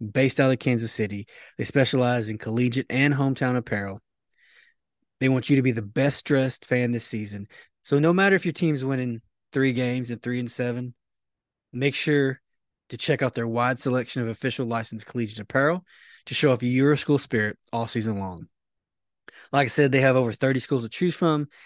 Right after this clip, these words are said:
They've got you covered with all your collegiate apparel needs. You can go to charlie hustle dot com and shop today.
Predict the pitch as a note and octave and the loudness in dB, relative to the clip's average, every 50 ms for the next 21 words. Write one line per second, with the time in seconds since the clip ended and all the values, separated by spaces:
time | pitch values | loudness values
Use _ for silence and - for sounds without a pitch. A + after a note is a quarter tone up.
0 | - _ - C3+ B2 C#3+ - - A#2 - C#3+ C3 A#2+ B2 A#2 A2+ - B2 B2 B2 | -20 _ -6 -2 0 0 -2 -2 0 2 2 2 2 0 -4 -4 -4 -4 -4 -2
1 | A#2+ A2+ - - B2+ B2+ A#2+ A2+ A2 A2+ - - A#2+ A2+ A2 G#2+ A2+ A#2+ A#2 A#2+ | -4 -6 -8 -4 -4 -4 -2 -2 -6 -4 -2 -2 -2 -2 -2 -2 -2 -2 -2 -2
2 | A#2 A2+ - - _ - - - - _ _ B2+ B2 C3+ C3+ C3 B2 C3 B2+ B2+ | -4 -6 -10 -16 _ -20 -20 -20 -20 _ _ -4 -2 -2 0 0 2 2 2 2
3 | B2+ B2+ B2 - - A#2 A2 A2 G#2 - _ _ _ _ _ _ _ _ - - | 0 0 -2 -4 -6 -6 -6 -6 -10 -14 _ _ _ _ _ _ _ _ -4 -2
4 | B2+ B2+ C3+ C#3+ C3+ C#3+ B2+ - C3 A#2 A2+ B2 A#2+ B2+ - - - D#3 B2 A2 | 0 0 2 2 2 2 0 0 -2 -4 -2 -4 -4 -4 -4 -4 0 0 0 0
5 | G#2 G#2 G#2+ A#2+ - _ _ _ _ _ _ _ _ _ _ _ _ _ B2 A#2 | -2 -8 -12 -16 -18 _ _ _ _ _ _ _ _ _ _ _ _ _ -8 -6
6 | A2 - - - C3+ A#2+ A#2 - - - C#3+ A#2+ B2 A2+ G2 - - - | -4 -4 0 0 0 0 0 -4 -4 -4 -2 -2 -2 -4 -4 -8 -14 -16